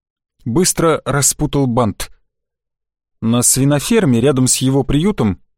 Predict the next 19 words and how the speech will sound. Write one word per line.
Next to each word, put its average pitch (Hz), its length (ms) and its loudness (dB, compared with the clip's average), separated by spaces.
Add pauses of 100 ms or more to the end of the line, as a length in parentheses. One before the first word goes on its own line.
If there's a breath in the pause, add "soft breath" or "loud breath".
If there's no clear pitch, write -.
(240)
оглушенных 127 680 0
свиней 147 420 0
подвешивали 135 680 0
на 127 140 0
специальных 147 640 -2
распорках - 720 -2 (280)
над 139 160 0
большими 127 420 0
жестяными 139 560 0
корытами. 131 580 -4 (800)
Обычно 123 400 -2
это 113 160 -2
происходило 123 580 -2
зимой, 127 380 0
чтобы 113 320 -4
было 127 220 0
легче 127 360 -2
хранить 127 460 -2
мясо. 127 440 -2